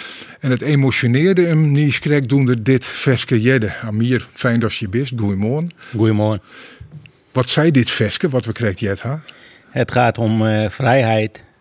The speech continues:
Speaker 2: Eh, als je dit muziek, eh, goed luistert, eh, dekt alle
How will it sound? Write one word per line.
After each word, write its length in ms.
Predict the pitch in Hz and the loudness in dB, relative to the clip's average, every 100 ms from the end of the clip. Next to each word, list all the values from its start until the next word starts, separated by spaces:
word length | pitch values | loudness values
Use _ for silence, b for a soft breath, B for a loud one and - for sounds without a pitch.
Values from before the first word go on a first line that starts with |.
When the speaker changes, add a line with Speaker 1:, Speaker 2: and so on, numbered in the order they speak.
| _ _ | _ _
Speaker 2:
Eh, 480 | - 120 107 104 104 | -4 0 0 0 -2
als 100 | 104 | -4
je 100 | - | 0
dit 160 | 110 110 | 0 2
muziek, 320 | 110 110 - | 0 0 0
eh, 180 | 123 110 | 0 0
goed 260 | - 120 98 | 0 0 2
luistert, 540 | 113 123 - 107 90 | 2 2 0 -2 0
eh, 480 | 104 104 101 101 101 117 _ - | 0 0 0 -4 -6 -12 _ -10
dekt 380 | 98 113 - - | -2 -2 -2 -14
alle 500 | - 120 135 117 107 | -4 0 2 0 -4